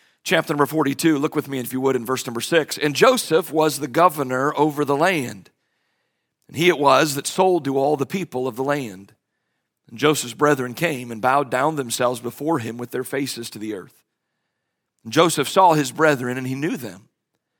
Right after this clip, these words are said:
but made himself strange unto them, and spake roughly unto them. And he said unto them, Whence come ye? And they said, From the land of Canaan to buy food.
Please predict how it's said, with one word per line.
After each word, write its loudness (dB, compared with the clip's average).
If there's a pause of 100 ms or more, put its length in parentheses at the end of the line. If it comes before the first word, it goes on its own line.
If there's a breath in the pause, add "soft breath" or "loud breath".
(240)
but -14
made 0
himself -4
strange -6
unto -12
them, -12 (680)
and -20
spake 0
roughly 0
unto -6
them. -8
And -8
he -4
said 0
unto -4
them, 0 (300 loud breath)
Whence 0
come 6
ye? 2 (760)
And -6
they 4
said, 4
From 4
the 6
land 4
of -4
Canaan 0
to -2
buy 6
food. -6